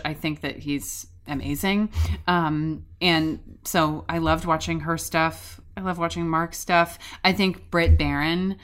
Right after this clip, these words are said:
uh, who plays Justine, is our next movie star. I, I think she's so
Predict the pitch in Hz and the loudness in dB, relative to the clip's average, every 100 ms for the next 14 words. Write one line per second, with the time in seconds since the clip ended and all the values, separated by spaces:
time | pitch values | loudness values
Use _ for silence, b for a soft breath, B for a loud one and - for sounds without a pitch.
0 | B B - 160 147 143 - - - 156 | B B -2 0 2 -2 -4 -12 -6 -6
1 | - 156 151 - 147 - - 156 156 165 | -2 -4 -4 -4 -6 -6 -6 -2 0 0
2 | 185 196 202 - _ 185 170 156 - - | 0 -2 -4 -10 _ -2 -2 -2 -6 -10
3 | - - - - - - 170 156 139 - | -14 -20 -20 -20 -18 -6 -2 0 0 -2
4 | - 147 143 135 135 - 92 87 - - | -8 -6 -6 -8 -8 -6 -4 -2 -4 -12
5 | - - 151 - 156 - 156 - 151 - | -12 -6 -4 -4 -6 -6 -8 -6 -8 -8
6 | - - - 123 147 156 160 170 | -10 -10 -10 -8 -4 -2 -4 -6